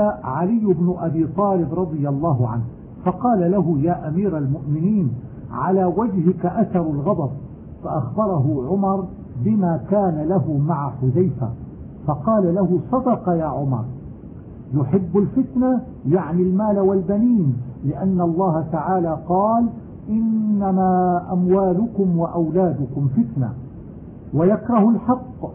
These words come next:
يعني الموت، ويصلي بغير وضوء يعني أنه يصلي على النبي بغير وضوء في كل وقت، وله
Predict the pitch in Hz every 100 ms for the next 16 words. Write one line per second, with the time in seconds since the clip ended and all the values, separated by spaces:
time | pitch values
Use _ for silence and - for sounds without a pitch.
0 | - - - 175 160 202 220 233 269 208
1 | - - - - - - - - 139 170
2 | 185 - 240 233 208 185 180 196 190 180
3 | 170 135 156 165 392 - - - 135 170
4 | 156 175 180 202 208 202 214 196 240 175
5 | 139 139 208 190 180 147 143 202 185 165
6 | 160 135 208 202 208 175 160 185 175 160
7 | 151 131 190 214 214 - 233 - 262 233
8 | 240 214 - 165 - - - - - -
9 | - - - 131 180 208 175